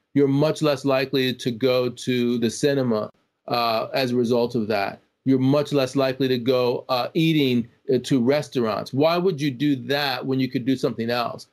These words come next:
So at the margin, and what is the margin? Five percent, ten percent? Y-, you're gonna do that less. So think about that in the context of, of, uh, of a, uh, income statement for a company. If that company has, let's say,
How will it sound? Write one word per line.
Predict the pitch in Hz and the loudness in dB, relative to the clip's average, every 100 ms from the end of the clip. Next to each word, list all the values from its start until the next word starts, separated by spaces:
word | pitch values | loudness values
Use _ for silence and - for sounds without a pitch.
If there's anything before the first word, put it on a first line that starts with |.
| _ | _
So | - 185 | 0 0
at | 180 180 | 0 -2
the | 151 | -2
margin, | 143 151 165 160 123 113 113 - _ _ | 0 2 2 0 0 0 -2 -8 _ _
and | 151 143 | 0 2
what | 165 175 | 4 2
is | 151 | 0
the | |
margin? | 143 139 143 143 147 | 0 0 0 0 -2
Five | 131 139 143 | 0 -2 -2
percent, | 143 - 151 143 | -4 -2 -4 -4
ten | 139 139 | -4 -4
percent? | 139 139 165 160 180 180 _ _ _ _ | -4 -4 0 0 -2 -6 _ _ _ _
Y-, | 156 156 | -8 -2
you're | 151 147 | 2 4
gonna | 139 | 4
do | 131 139 | 2 2
that | 127 127 | 2 0
less. | 120 123 117 - - _ - | 0 0 -2 -10 -18 _ -4
So | 185 | 0
think | - 214 | 2 2
about | 226 208 180 | 2 0 0
that | 156 156 | -2 -2
in | 147 | -2
the | |
context | 139 143 147 139 - - | -2 -2 -2 -4 -4 -4
of, | 123 | -2
of, | 139 143 139 127 120 | -4 -4 -2 0 0
uh, | 131 120 - | -2 -2 -2
of | 120 110 | -2 2
a, | 117 113 110 | 2 4 2
uh, | 104 110 | 2 2
income | 151 156 147 123 | 0 0 0 0
statement | - 123 123 - | 0 0 -2 -2
for | 113 | -2
a | |
company. | - 135 143 127 98 - - _ - | 0 -2 -2 -4 -4 -6 -12 _ 0
If | 147 156 | 0 2
that | 165 190 | -2 -4
company | - 180 180 175 147 117 113 110 _ _ | -2 -2 0 0 0 0 -2 -6 _ _
has, | 135 143 139 135 131 | -4 -2 -2 -2 -2
let's | 123 135 135 | 0 -2 -2
say, | - 143 135 120 117 113 | -4 0 0 0 0 -2